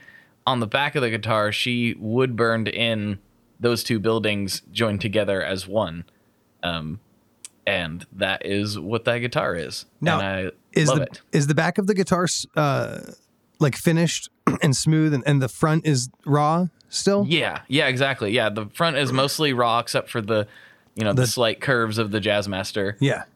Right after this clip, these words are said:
Speaker 1: And then, uh, the back is all smooth. Yeah, I wanted them to leave as much of the original, like, you know, their
Speaker 2: The
Speaker 1: pine.
Speaker 2: raw on the
Speaker 1: Yeah.
Speaker 2: front i-, is the coolest looking thing. Is, like, it's, I'm assuming it's finished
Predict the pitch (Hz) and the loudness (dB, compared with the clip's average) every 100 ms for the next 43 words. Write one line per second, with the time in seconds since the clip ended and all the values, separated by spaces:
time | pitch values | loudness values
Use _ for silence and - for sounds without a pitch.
0 | _ _ - 120 120 113 110 110 113 107 | _ _ -2 0 2 0 0 0 2 2
1 | 101 104 107 110 110 104 104 95 - 104 | 0 -2 0 0 -2 -2 0 0 -2 -4
2 | 85 64 - 104 82 117 131 120 113 120 | -4 -6 -4 -2 2 2 2 2 0 0
3 | 110 107 104 95 110 110 - - 107 98 | 2 0 0 0 0 2 0 -2 -2 -2
4 | 92 101 92 104 - _ _ _ 127 123 | -4 -4 -2 -6 -10 _ _ _ 0 2
5 | 120 123 120 110 107 - _ _ - - | 2 2 2 4 2 -2 _ _ -20 -20
6 | _ - 117 104 87 _ _ _ _ _ | _ -4 0 0 -2 _ _ _ _ _
7 | _ - - 131 147 131 147 147 165 185 | _ -8 0 2 4 2 2 4 2 2
8 | 160 - 147 135 151 143 143 - - - | 0 -2 0 2 4 4 2 0 -4 -2
9 | 131 123 131 127 110 - _ _ - 135 | 0 0 0 0 0 -6 _ _ -2 -2
10 | - 151 139 135 - 127 123 110 113 92 | 0 2 2 2 0 0 2 0 -2 -4
11 | 92 147 - _ _ _ _ _ _ 151 | -2 -2 -2 _ _ _ _ _ _ 0
12 | 135 120 - 156 139 - 151 147 196 175 | 0 -2 -2 0 0 0 2 2 2 2
13 | 143 135 - 131 113 - | 2 0 -2 0 -2 -6